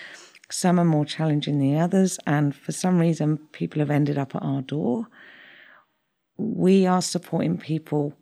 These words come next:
where they're at to hopefully, um, allow them to be safer,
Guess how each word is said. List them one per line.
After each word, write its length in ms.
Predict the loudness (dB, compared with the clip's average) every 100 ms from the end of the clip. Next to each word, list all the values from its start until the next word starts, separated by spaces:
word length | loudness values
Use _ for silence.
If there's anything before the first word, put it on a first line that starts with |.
| _
where 320 | -2 0 2
they're 260 | 2 0 0
at 520 | 0 -4 -6 -18 -18 _ _ _ _ _ _
to 280 | -8 -2 -2
hopefully, 720 | 2 2 2 0 0 2 0 -2
um, 320 | -2 0 -2 0
allow 400 | 0 2 2 0
them 280 | 0 0 -2
to 380 | -4 -2 -2 -4 -16 -20 -20 -20 _ _ _ _ _ _
be 140 | -4 -4
safer, 720 | -2 0 0 0 -4 -4